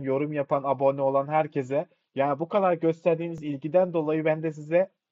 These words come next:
en baştan şunun sözünü veriyorum ki iki bin abonede bir çekiliş daha yapacağım.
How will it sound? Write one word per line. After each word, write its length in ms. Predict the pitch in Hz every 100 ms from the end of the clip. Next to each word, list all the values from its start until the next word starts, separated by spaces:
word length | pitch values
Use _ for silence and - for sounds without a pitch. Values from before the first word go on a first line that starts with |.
| _ _ 185
en 240 | 208 165
baştan 320 | 151 - 165
şunun 260 | 160 156 160
sözünü 400 | 165 143 143 139
veriyorum 380 | 143 170 151 131
ki 200 | 170 170
iki 260 | 156 - 175
bin 200 | 156 -
abonede 640 | 151 170 156 139 127 160 - _ 147
bir 160 | 196
çekiliş 520 | 208 156 - 143 143 -
daha 200 | 131 135
yapacağım. 500 | 120 117 110 135